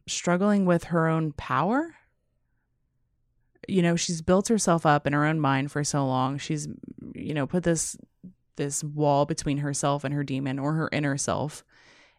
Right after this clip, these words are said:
And she's saying that strength is her salvation for her monkey to remember. It just, uh,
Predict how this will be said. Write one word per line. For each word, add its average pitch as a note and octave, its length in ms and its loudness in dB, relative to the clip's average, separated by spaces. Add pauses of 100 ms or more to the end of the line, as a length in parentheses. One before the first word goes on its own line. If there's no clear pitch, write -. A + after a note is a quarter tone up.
(120)
And C#3 600 -2 (1160)
she's - 380 -4
saying D3 440 0
that C3+ 260 0
strength D3+ 400 -2
is C#3+ 240 -6
her D3 320 -4
salvation C#3 1000 -6 (100)
for - 320 -8
her D3 120 -2
monkey C#3+ 440 -4
to - 120 -10
remember. C#3 600 -8 (840)
It E3 120 -2
just, - 420 -12 (300)
uh, D3+ 420 -6